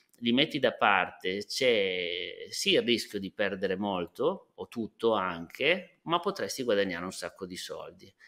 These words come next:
E in questa modalità di compravendere il Bitcoin, Bitcoin si trasforma in un prodotto finanziario, cioè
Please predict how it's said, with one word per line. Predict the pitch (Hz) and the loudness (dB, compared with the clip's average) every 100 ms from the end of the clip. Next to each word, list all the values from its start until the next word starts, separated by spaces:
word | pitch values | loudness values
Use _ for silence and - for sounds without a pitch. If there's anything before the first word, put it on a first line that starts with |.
| - _ 120 | -20 _ -2
E | |
in | 117 | -2
questa | 113 175 - 143 | 2 0 4 4
modalità | 127 127 127 123 131 127 151 135 101 - - | 4 4 4 4 2 2 4 6 4 -2 -8
di | 101 | -10
compravendere | - 113 104 113 123 139 113 110 | -2 -2 0 0 2 2 4 2
il | 156 | 2
Bitcoin, | 196 208 - 113 101 107 131 175 202 - | -2 -4 2 4 4 2 0 -2 -4 -6
Bitcoin | 127 - - 107 107 131 160 190 - | -6 -6 0 2 2 2 0 -2 -4
si | - 143 | -4 -4
trasforma | - 170 185 - 139 104 95 117 | 0 0 0 0 2 4 4 0
in | 127 | 0
un | 120 | -2
prodotto | 110 123 95 - - | -2 -2 -2 -4 -16
finanziario, | - 95 92 85 85 87 | -10 -8 -8 -8 -10 -4
cioè | 123 | -2